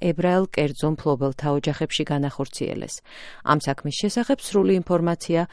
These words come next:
სულ ახლახან გამოქვეყნდა. გერმანულ გაზეთ ფოკუსის ინფორმაცია კორნელიუს გურლიტის შესახებ, რომელმაც მიუნხენში მამისგან მემკვიდრეობად დაკარგული ხელოვნების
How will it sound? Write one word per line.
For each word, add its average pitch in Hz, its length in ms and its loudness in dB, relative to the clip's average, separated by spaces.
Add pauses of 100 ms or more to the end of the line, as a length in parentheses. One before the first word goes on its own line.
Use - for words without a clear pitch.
(160)
სულ - 340 0
ახლახან 127 480 0
გამოქვეყნდა. 117 680 -2 (680)
გერმანულ 254 400 10
გაზეთ 170 400 6
ფოკუსის 165 480 2
ინფორმაცია 160 640 2
კორნელიუს 135 720 2
გურლიტის 131 560 0
შესახებ, 127 480 0
რომელმაც 131 460 2 (100)
მიუნხენში 143 480 0
მამისგან 139 560 2
მემკვიდრეობად 135 720 2
დაკარგული 127 560 0
ხელოვნების 127 640 -2